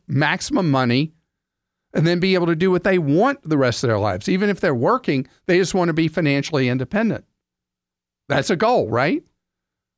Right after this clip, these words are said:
I wanna retire by such and such age. I wanna do this. I wanna do that. Have the goal.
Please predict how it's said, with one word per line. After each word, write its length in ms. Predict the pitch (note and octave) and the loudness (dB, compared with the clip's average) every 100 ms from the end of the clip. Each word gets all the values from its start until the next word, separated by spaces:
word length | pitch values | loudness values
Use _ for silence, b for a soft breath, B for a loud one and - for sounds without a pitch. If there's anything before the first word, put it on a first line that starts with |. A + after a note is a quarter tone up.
| _ _ _ | _ _ _
I 80 | D#3 | -2
wanna 160 | F3 | 0
retire 460 | F3 D#3 F3+ F#3 G3 | 0 0 0 0 0
by 160 | F3 F3 | 0 0
such 260 | - F3+ | 0 -2
and 100 | F#3+ | -2
such 260 | - G3 G3+ | -2 -2 0
age. 220 | G3+ C#3 | 0 2
I 80 | C#3+ | 0
wanna 160 | D#3+ D#3+ | 0 -2
do 180 | F3+ | -2
this. 240 | F3+ G#3 E3+ | 0 0 0
I 40 | |
wanna 120 | F3+ E3 | 0 0
do 140 | F#3+ | 0
that. 280 | G3+ G3 - _ _ _ _ _ _ | 0 0 -4 _ _ _ _ _ _
Have 320 | - F#3+ A3+ | -4 0 0
the 100 | A#3 | -2
goal. 420 | G3 F#3+ G#3 A#2+ | 0 0 0 -4